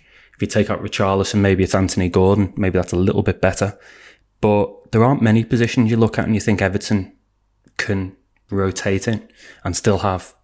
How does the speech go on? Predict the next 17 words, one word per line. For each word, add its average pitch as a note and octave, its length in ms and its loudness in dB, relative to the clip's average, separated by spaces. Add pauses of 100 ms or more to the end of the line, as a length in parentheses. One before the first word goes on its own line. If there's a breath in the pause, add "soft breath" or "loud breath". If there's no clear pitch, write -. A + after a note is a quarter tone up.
real F#2+ 320 4
quality F2+ 440 0
options. A2 560 -2
So G2+ 280 -2 (540 loud breath)
I'm A#2 180 0
a C3 60 4
bit C#3+ 220 -4
torn B2+ 340 2
over C3+ 260 4
this C3+ 220 2
one. G#2+ 320 -2
I - 80 -2
wanna A2 180 4
see A#2+ 140 2
Everton G#2+ 320 0
go G2+ 140 2
through, G2 340 0